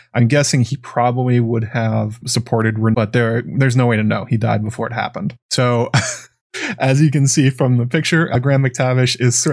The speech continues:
is an imposing Scotsman from Glasgow. Notably, he does a ton of voice work for, uh, animes and cartoons and video games.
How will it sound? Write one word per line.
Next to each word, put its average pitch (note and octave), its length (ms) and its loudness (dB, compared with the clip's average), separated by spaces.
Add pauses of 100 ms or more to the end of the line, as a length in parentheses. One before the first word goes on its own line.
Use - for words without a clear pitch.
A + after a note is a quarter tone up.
(100)
is C3 140 0
an D3+ 100 0
imposing C#3+ 760 2 (280)
Scotsman B2+ 640 2
from A#2+ 220 -2
Glasgow. C3 800 2 (100)
Notably, C3 560 4
he C3 160 0
does A#2+ 460 0
a A#2+ 60 -2 (100)
ton C#3+ 520 2
of A#2+ 220 0
voice A#2 380 0
work A#2+ 380 0 (220)
for, A#2 320 0
uh, A#2 80 -2
animes A#2+ 520 0
and A2 120 -2
cartoons A#2+ 600 0
and G#2+ 160 0
video A#2 300 2
games. A2+ 540 0